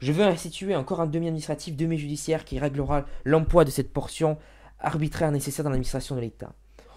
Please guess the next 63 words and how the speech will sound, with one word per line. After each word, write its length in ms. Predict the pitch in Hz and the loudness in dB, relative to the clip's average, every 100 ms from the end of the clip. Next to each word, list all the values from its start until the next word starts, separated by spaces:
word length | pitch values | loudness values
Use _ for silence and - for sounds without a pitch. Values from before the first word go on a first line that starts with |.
| - | 2
On 80 | 170 | 4
ne 80 | |
peut 160 | 185 220 | 6 8
laisser 220 | 214 220 | 6 6
cet 160 | 202 165 | 2 2
arbitraire 340 | 156 160 180 | 2 0 0
dans 80 | 160 | 0
les 80 | 147 | 2
mains 100 | 151 | 2
du 120 | 143 | 0
prince, 480 | - 208 127 - - - - | 0 -2 -2 -6 -16 -20 -2
parce 160 | 147 143 | 0 2
qu'il 100 | 151 | 0
exercera 460 | 139 143 - 135 | 0 -2 -4 -2
mal 180 | 143 151 | 2 2
ou 60 | 135 | 2
négligera 400 | 127 123 127 113 | -2 -4 -6 -6
de 100 | 117 | -8
l'exercer. 480 | 104 104 - - - - - - - | -8 -12 -16 -20 -20 -20 -20 -20 0
Dans 80 | 156 | 2
le 60 | 165 | 6
premier 240 | 208 170 | 6 4
cas, 320 | - 185 170 - - - - | 6 6 6 0 -16 -18 -14
il 80 | 139 | -4
y 40 | 156 | 2
aura 120 | 151 | 2
la 80 | 131 | 2
tyrannie, 480 | - 123 120 117 - - | -2 -6 -8 -10 -14 -4
le 100 | 143 | -2
pire 300 | 135 220 196 | 0 2 4
des 100 | 180 | 4
maux 140 | 226 | 4
pour 180 | 202 131 | 2 0
un 60 | 131 | -4
peuple 180 | 135 127 | -4 -6
civilisé. 560 | - 127 117 113 110 - - | -10 -12 -12 -12 -12 -14 -8
Dans 100 | 131 | -6
le 40 | |
second 320 | 131 147 135 127 | -6 -6 -6 -4
cas, 240 | 147 147 | 0 0
le 80 | 135 | 0
gouvernement 400 | 127 127 127 131 | -4 -4 -6 -6
tombera 320 | 127 117 120 | -8 -8 -8
dans 60 | 113 | -8
le 60 | |
mépris. 360 | 104 - 101 - - - - | -10 -12 -16 -18 -20 -20 -18
Ce 80 | - | -8
tribunal 240 | 214 240 | -2 2
administratif 480 | 220 175 180 170 214 | 2 2 -2 -2 -2
peut 80 | 165 | -2
être 140 | - | 0
appelé 280 | 151 185 208 | -2 -2 -2
Conseil 320 | - 190 208 | -2 0 0
des 120 | 175 | 0
partis 260 | 165 170 - | -2 -4 -4
ou 60 | 214 | -2
Conseil 340 | - 233 220 | 2 4 4
des 140 | 190 | 2
dépêches 260 | 170 214 220 | 0 0 0
ou 60 | 165 | 2
Conseil 320 | 196 196 214 | 2 4 2
du 80 | 175 | 4
contentieux. 560 | 190 190 175 - 139 | 4 4 2 0 -4